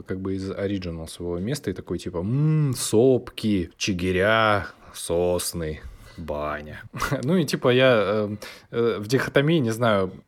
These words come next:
э, знаете вы такую дихотомию или нет, типа ты такой выбираешь горы или море.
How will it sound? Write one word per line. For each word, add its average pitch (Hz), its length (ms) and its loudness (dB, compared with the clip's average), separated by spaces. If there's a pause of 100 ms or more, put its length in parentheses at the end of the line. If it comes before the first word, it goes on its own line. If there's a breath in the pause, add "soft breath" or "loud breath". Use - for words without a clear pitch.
(140)
э, 101 280 -4
знаете 117 300 -2
вы 101 80 -6
такую - 180 -6
дихотомию 104 380 -4
или 104 100 -2
нет, 185 140 0
типа 98 240 -8
ты 101 160 -2
такой 101 240 -2
выбираешь 98 340 0
горы 147 320 4
или 117 220 0
море. 95 420 0